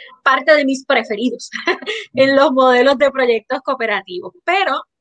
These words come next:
muchas personas tal vez se estarán con, eh, preguntando, "¿Qué es eso de Pirucho? ¿Por qué esa cooperativa se llama Pirucho Coop?". Y yo sé que eso tiene que ver con la comunidad en la cual ustedes están ubicados.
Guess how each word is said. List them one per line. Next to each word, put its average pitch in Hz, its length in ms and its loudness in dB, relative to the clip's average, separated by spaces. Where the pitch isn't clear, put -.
muchas 285 320 -4
personas 320 340 -4
tal 311 160 -4
vez 247 140 -4
se 294 60 -6
estarán 269 300 -4
con, 277 280 -2
eh, 240 280 -2
preguntando, 262 760 -2
"¿Qué 233 80 -8
es 294 200 -4
eso 349 160 -6
de 254 200 -2
Pirucho? 262 720 -4
¿Por 208 200 -8
qué 233 120 -2
esa 294 180 -4
cooperativa 294 560 -4
se 254 220 -6
llama 247 420 -4
Pirucho 247 540 -4
Coop?". 196 360 0
Y 269 200 -2
yo 254 180 2
sé 370 240 0
que 277 60 -4
eso 262 160 -2
tiene 269 220 0
que 294 140 0
ver 277 400 0
con 240 220 0
la 233 160 0
comunidad 226 560 -2
en 254 120 -4
la 220 140 0
cual 208 180 -2
ustedes 226 380 -2
están 277 380 -4
ubicados. 208 720 -4